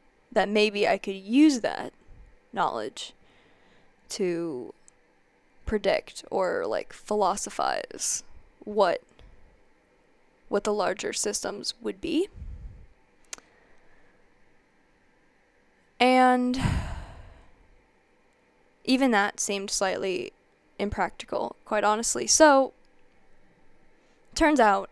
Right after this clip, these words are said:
I, I, I ended up in this accelerated medical school program, and I, as you might notice, there's a pattern here where I kept thinking, "Oh, this is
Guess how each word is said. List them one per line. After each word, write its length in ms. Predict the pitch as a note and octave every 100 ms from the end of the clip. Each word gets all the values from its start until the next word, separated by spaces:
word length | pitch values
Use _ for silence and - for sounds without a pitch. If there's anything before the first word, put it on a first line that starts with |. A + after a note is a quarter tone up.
| -
I, 720 | G3 F#3+ F#3+ G3+ G#3 G3+ G3+ -
I, 80 | A3
I 40 |
ended 280 | G#3 G#3 G3
up 300 | E3+ E3+ - -
in 200 | F#3+ F#3+
this 500 | F3+ G3 - - - -
accelerated 800 | G#3 - G3+ G3+ G3 F#3+ F#3 F#3 - _ _ _ _ _ _ _ _ _ _ _ -
medical 680 | A3 G3 G#3+ - B3+ C4 B3
school 460 | - C#4 C#4 C#4+
program, 640 | C4+ D4 C#4+ D4+ D#4 D#4+ D4+ -
and 400 | A3 G3+ G3+ A3 - -
I, 500 | A3 G3+ G3 - - C#4 - _ _ _ _ _ _ _ _ _ _ _ _
as 160 | A#3+ C4
you 220 | E4+ E4
might 200 | D4 E4+
notice, 260 | E4 D4 B3+
there's 160 | C4+
a 40 | G#3
pattern 360 | A3 A#3+ B3+
here 280 | B3 B3 B3+
where 180 | B3 G#3+
I 80 | G3
kept 300 | - A#3 -
thinking, 260 | A#3 A3+ G#3+
"Oh, 180 | C#4+
this 100 | C#4
is 80 | C#4